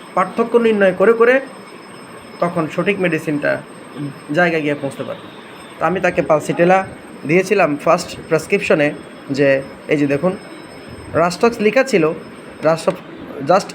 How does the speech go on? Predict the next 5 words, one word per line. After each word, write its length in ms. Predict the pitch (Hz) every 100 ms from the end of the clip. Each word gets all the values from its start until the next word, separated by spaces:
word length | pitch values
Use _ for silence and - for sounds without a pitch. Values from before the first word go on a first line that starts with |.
| -
একটা, 400 | 170 175 165 160 - - - - 147
আহ, 360 | 156 156 151
সামান্য 600 | - 156 196 233 202 175 175 - - -
একটু, 200 | 165 185
আহ, 720 | - - - 160 156 156